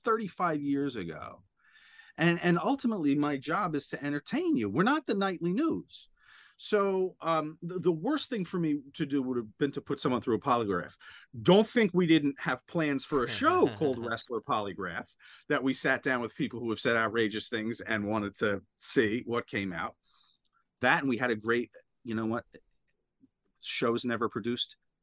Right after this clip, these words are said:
Speaker 1: You Shoot From Beyond, a Ouija board and a medium there. Uh, we would only ask questions to deceased wrestlers. And, uh, the medium would either channel it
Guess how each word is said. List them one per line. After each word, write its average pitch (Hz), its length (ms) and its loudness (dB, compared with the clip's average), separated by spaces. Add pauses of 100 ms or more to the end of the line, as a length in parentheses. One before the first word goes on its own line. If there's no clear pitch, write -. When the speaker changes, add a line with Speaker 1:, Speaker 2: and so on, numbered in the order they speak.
(140)
Speaker 1:
You 139 280 0
Shoot 170 340 0
From 123 340 -4
Beyond, 98 540 -2 (440)
a 113 80 0
Ouija 143 460 -2
board 214 400 2 (1300)
and 120 360 0 (120)
a 113 340 0
medium 110 640 -2 (220)
there. 92 340 -4 (340)
Uh, 208 220 -2 (140)
we 117 200 -4
would 117 180 0
only 131 280 -2
ask 143 240 -4
questions 117 540 -2
to - 100 -10
deceased 104 480 -6
wrestlers. 90 640 -4 (800)
And, 98 360 -4
uh, 98 440 0
the 113 80 -2
medium 113 420 0
would 107 140 0
either 101 200 -2
channel 143 440 0
it 139 100 2